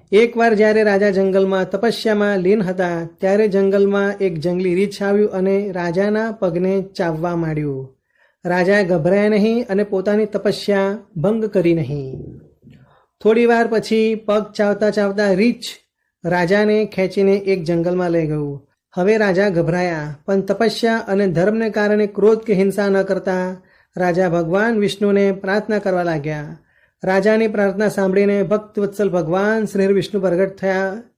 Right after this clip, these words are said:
અને તેમને ચક્ર દ્વારા રીંછને મારીને રીંછની મુક્તિ કરી.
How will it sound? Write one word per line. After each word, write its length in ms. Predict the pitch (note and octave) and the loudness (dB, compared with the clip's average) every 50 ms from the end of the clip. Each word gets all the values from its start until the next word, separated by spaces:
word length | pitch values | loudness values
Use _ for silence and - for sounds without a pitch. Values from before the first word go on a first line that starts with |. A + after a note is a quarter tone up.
| _ _ _ | _ _ _
અને 200 | - G3+ A3 A#3 | -2 0 0 0
તેમને 500 | A3+ A3+ G#3+ G3+ G3+ G#3 A3 G#3+ F#3+ D#3 - - _ _ _ _ _ _ _ - | 0 2 2 2 2 2 2 2 0 -2 -6 -10 _ _ _ _ _ _ _ -4
ચક્ર 340 | A3+ G#3+ G#3+ - - A3+ A3+ | -4 -4 -2 -4 -2 0 0
દ્વારા 300 | A3 G#3+ G#3 G#3+ G#3+ G#3+ | 2 2 2 2 2 2
રીંછને 380 | G3 F#3 F#3 F3 - F#3+ G3+ | 2 0 0 0 0 0 0
મારીને 680 | G3+ G3 F#3 E3+ E3 E3+ F#3 G#3+ A#3+ B3 C4 C#4 C#4+ C#4 - _ _ _ _ _ - | 0 0 -2 -2 0 0 0 2 2 0 0 -2 -4 -6 -10 _ _ _ _ _ -2
રીંછની 380 | F3+ F3+ F#3 F#3 - F#3+ A3 A#3 | 0 0 0 0 0 -2 0 0
મુક્તિ 380 | G3+ E3 D3+ - - F#3+ F3+ | 0 -2 -2 -2 0 0 2
કરી. 500 | D3+ E3 D3+ D3 D3 C#3+ C#3 C#3 C#3 B2+ | 2 2 0 0 0 -2 -4 -8 -10 -14